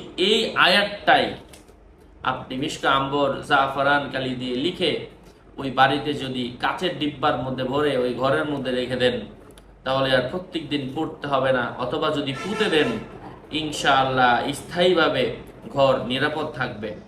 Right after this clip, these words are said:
এখানে চারটা আয়াত রয়েছে, যে চারটা আয়াত বললাম। আহ, এটা লিখতে হবে অবশ্যই মিশকা আম্বর, জাফরান কালি দিয়ে। যাদের কালি প্রয়োজন, অবশ্যই আমার থেকে কালি কলম লিখে নিব-, নিয়ে নেবেন সরাসরি।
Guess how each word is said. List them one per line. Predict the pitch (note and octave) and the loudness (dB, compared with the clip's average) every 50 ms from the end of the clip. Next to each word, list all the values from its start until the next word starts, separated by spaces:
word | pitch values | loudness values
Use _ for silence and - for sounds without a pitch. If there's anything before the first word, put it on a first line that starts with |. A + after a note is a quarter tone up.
| - - - - - - - - - - - - _ _ _ - _ _ _ _ - - _ _ _ _ _ _ - - _ _ _ _ _ _ _ _ - - - - | -20 -20 -20 -20 -20 -20 -20 -20 -20 -20 -20 -20 _ _ _ -20 _ _ _ _ -20 -20 _ _ _ _ _ _ -20 -20 _ _ _ _ _ _ _ _ -20 -20 -14 -10
এখানে | C#3 C3+ D3 C#3 B2+ B2 B2 | -6 -4 -2 -2 -2 0 2
চারটা | - E3+ F3 F3 - C#3+ | 2 2 2 2 2 2
আয়াত | C3 B2+ B2 A#2+ - - A2 | 4 4 4 2 0 -2 -4
রয়েছে, | A2+ A2 A2 - A2 | -4 -4 -4 -4 -6
যে | G#2+ G#2+ G#2 A2+ A#2+ A#2 | -8 -8 -6 -4 -4 -4
চারটা | A2+ A#2 A#2 - - - G#2 | -4 -6 -8 -8 -10 -10 -10
আয়াত | G#2+ A2 G#2 G#2+ G#2 | -8 -8 -8 -8 -8
বললাম। | A2 G#2+ G#2+ G#2+ G#2 - - - - - - - - - - - - - - - - - | -8 -8 -6 -8 -10 -12 -14 -20 -20 -20 -20 -20 -20 -20 -20 -20 -20 -20 -20 -20 -14 -10
আহ, | - A#2+ | -8 -6
এটা | - - - C#3 C#3+ | -6 -4 -4 -2 0
লিখতে | C#3+ D3+ C#3+ - - - | 0 0 0 -2 -4 -4
হবে | D3 D3 C#3+ D3 | -2 0 0 2
অবশ্যই | C#3 C3 C#3 C#3 - - E3 D#3+ | 2 0 0 -2 -2 -2 -2 -2
মিশকা | D3+ D3+ D3 - D3 | -2 -4 -4 -2 -2
আম্বর, | C#3 C#3 C3+ C3+ C#3 | -2 0 0 -2 -2
জাফরান | C3 C3 C3+ B2+ B2+ B2+ C3+ C3+ C#3 C#3 | 0 0 0 0 0 0 0 0 0 0
কালি | C#3 C#3 C3+ C3 | -2 -4 -4 -4
দিয়ে। | B2+ C3+ C#3 D#3 C#3+ | -4 -2 -2 -2 0
যাদের | C3+ C3 B2+ B2+ B2 | 0 0 0 0 0
কালি | - C3+ C#3+ C#3+ C#3+ | 0 0 0 0 0
প্রয়োজন, | - D3 C#3+ C#3+ D3 F3 | -2 -2 -2 -2 -2 -2
অবশ্যই | E3 C#3 C3 C3 C3 - - D3 C#3 | -2 -2 -2 -2 -4 -4 -2 -2 0
আমার | C3 B2+ B2 A#2+ A#2+ - | 0 -2 -2 -4 -6 -6
থেকে | B2+ B2 B2+ | -8 -8 -8
কালি | A#2+ - B2 B2 B2 A#2+ | -4 -4 -2 -2 -2 -4
কলম | A#2 B2 A#2+ A#2+ A#2+ A#2+ B2 A#2+ - - | -4 -4 -2 -2 -2 -2 -4 -8 -10 -6
লিখে | A2 A#2+ B2 B2 C#3 C3 | -4 -4 -2 -2 -2 -2
নিব-, | B2+ B2 A#2+ - A#2+ A#2+ A#2 - | -4 -4 -6 -8 -8 -10 -10 -8
নিয়ে | - B2+ C3+ C#3 C#3 | -6 -4 -2 -2 -2
নেবেন | C3+ B2 A#2+ B2+ B2+ | -2 -4 -4 -4 -4
সরাসরি। | B2 C3+ C3+ C3+ C3+ - C#3+ D3 F#3 B3 A#3 - | -4 -2 -2 0 0 0 0 0 0 -2 -2 -6